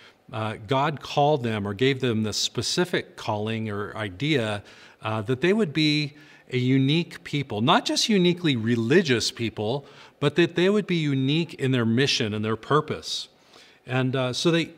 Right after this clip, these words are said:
they really were called to be a blessing, and that's seen throughout, uh, the Old Testament. We see where they were called to be a unique people by God, not to just show off how God's favor was upon them, but to actually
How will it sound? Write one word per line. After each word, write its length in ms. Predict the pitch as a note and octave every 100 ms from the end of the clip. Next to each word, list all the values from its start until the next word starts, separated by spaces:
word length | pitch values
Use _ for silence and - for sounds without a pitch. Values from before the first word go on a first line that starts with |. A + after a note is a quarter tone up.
| - _ _
they 180 | B2 D#3
really 280 | C#3+ G#3 A#3+
were 160 | E3
called 560 | - - D#3 D#3+ D#3+ B2+
to 100 | C#3
be 300 | A2+ C3 B2
a 140 | A#2+
blessing, 680 | G#2 G#2 A2 A2+ - F2+ F#2
and 160 | G2 A2
that's 240 | B2 -
seen 580 | - - - - D3+ C3+
throughout, 540 | B2 A#2 A#2+ C3+ - - - - _
uh, 180 | A2+ A2+
the 80 | A2
Old 220 | A#2+ A#2
Testament. 580 | C3 C3 - A2+ G#2+ G2+
We 120 | A2+
see 260 | - D3 C#3+
where 260 | B2 A#2
they 140 | A2 A#2+
were 140 | G#2+
called 640 | - - F3 F3+ F3+ - - - _ _
to 80 | -
be 160 | A#2+ B2
a 40 |
unique 440 | A#2 A#2+ D3+ F#3+ -
people 320 | E3 D#3+ C#3
by 200 | A2+ A2+
God, 460 | A#2 A2 G#2 G#2 - - - -
not 260 | D#3+ A3 -
to 120 | A3
just 400 | F3 E3 D3+ -
show 280 | - D#3+ C#3+
off 260 | C#3 C3+
how 220 | - B2 A#2
God's 480 | A#2+ A#2+ A#2+ A2
favor 400 | - C#3 D#3 D3+
was 160 | A#2 G#2+
upon 380 | G#2+ - D#3+ G#3
them, 300 | A2 G#2 A2+ - - - -
but 120 | D#3+
to 180 | - -
actually 600 | G3 - - F3+ D#3+ C#3